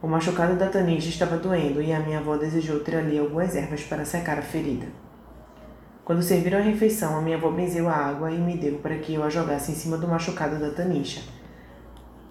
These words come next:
pois talvez isso ajudasse. Outras pessoas também pediram, pois tinham o mesmo problema. A minha avó benzeu muitas águas e rezou para Xeregit Batá, o vodum das pestes e das doenças, que poderia curar todos eles, se Deus quisesse,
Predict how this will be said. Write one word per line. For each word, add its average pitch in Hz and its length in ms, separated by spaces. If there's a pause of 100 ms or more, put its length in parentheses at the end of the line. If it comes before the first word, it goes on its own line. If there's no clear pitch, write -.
pois 151 500
talvez 160 400
isso - 140
ajudasse. 156 560 (640)
Outras 175 240
pessoas 175 380
também 170 260
pediram, 156 440
pois 156 160
tinham 165 200
o - 20
mesmo 147 280
problema. 165 600 (560)
A 151 80
minha 170 160
avó 170 120
benzeu 165 300
muitas 170 380
águas 147 340
e - 20
rezou 156 340
para 151 220
Xeregit 160 460
Batá, 156 540 (260)
o 147 80
vodum 160 340
das 170 160
pestes 147 520
e - 20
das 156 220
doenças, 151 560 (300)
que - 100
poderia 160 320
curar 151 260
todos 160 260
eles, 143 480
se - 140
Deus 147 240
quisesse, 147 560